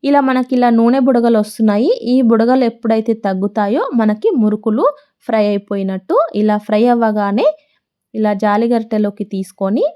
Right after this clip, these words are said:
ఎక్స్ట్రా ఆయిల్ అంతా పోగానే ఒక ప్లేట్లోకి పక్కకు తీసుకోండి. ఇవి కాలడానికి కూడా మనకు ఎక్కువ టైమ్ పట్టదు, అలాగే ఆయిల్ కూడా ఎక్కువగా పీల్చుకోదు. ఈ విధంగా అన్ని మురుకులను ఇదే విధంగా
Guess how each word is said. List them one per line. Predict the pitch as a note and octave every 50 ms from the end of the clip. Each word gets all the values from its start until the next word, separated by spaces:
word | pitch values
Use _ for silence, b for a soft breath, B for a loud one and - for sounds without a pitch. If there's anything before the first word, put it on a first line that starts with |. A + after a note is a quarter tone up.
| -
ఎక్స్ట్రా | A3+ A3 - - - A#3+ A3+ G#3+ G#3
ఆయిల్ | G3+ G3+ G3+ G3+
అంతా | G3 G3 F#3+ F#3 - C#4+
పోగానే | D4 C#4+ A3 G#3 G3+ G3 G3 G3 G#3 D4 F#4
ఒక | D#4+ - A3 A3
ప్లేట్లోకి | - G3 G3+ G3 G3 - G3+ - C#4+
పక్కకు | C#4+ - G3+ F#3+ - G3 F#3+ _
తీసుకోండి. | - F#3+ F#3 - - - F#3 F#3 G3+ D4+ B4 D5+ - b b b b b b b b b b b _ _ _ _ _ _ _ _ _ _ _ _ _ _ _ _ _ _ _ _ _ _ _ _ _ _ _ _ _ _ _ -
ఇవి | C4 C4+ B3+ C#4 C#4 C4+ - - _ _ _ _ _ _ -
కాలడానికి | C4 B3 B3+ C4+ C#4 C4+ C#4 C4+ C4 B3+ C4
కూడా | - B3+ A#3+ C4
మనకు | C4 B3+ B3 A#3+ A#3 A#3
ఎక్కువ | G#3 G#3+ _ - A#3+ A3+ A#3
టైమ్ | A3 G#3 G#3+ G#3+ A3 G#3+
పట్టదు, | A3+ G#3+ G#3+ - G#3+ A3 C4+ F4 - _ -
అలాగే | A3 G#3 G#3 G#3 G#3 G#3 G#3+ - -
ఆయిల్ | G#3 G#3 A3 B3 B3+
కూడా | B3 - A#3+ A3+ A3
ఎక్కువగా | G#3 G#3+ - A3+ A3 G#3+ G#3 G#3
పీల్చుకోదు. | G#3+ G#3 G3 G3 F#3+ - - _ - G3 F#3 F3+ C4 A4+ D5 D5+ b b b b b b b _ _ _ _ _ _ _ _ _ _ _ _ _ -
ఈ | C#4 C#4+
విధంగా | C4+ C4+ B3+ B3+ A#3+ B3 C#4+ G4+ C#5+ D#5+ - _ _ _ _ _ _ _ _ -
అన్ని | A#3+ A#3+ B3+ C4+ C#4+
మురుకులను | C4+ B3+ B3 A#3+ A#3+ - A#3 A3 A3 B3+ F#4 - A3+ A3 -
ఇదే | A3+ G#3 B3 B3
విధంగా | A3 A3+ G#3+ G#3 G#3 G3+ G#3 C4+ G4+